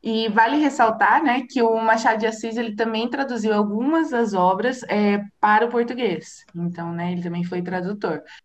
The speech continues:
Então, a gente também resolveu separar uma frase de Monteiro Lobato, né, que ele fala sobre a profissão, que é: "A luta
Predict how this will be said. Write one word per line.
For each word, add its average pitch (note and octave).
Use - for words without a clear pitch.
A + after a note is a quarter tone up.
Então, G#3
a A#3
gente B3
também A#3+
resolveu A3+
separar A3+
uma G#3+
frase F#3
de F#3
Monteiro F#3
Lobato, F3+
né, G3+
que -
ele F#3
fala F3+
sobre F3+
a -
profissão, F3+
que -
é: E3+
"A F3+
luta G#3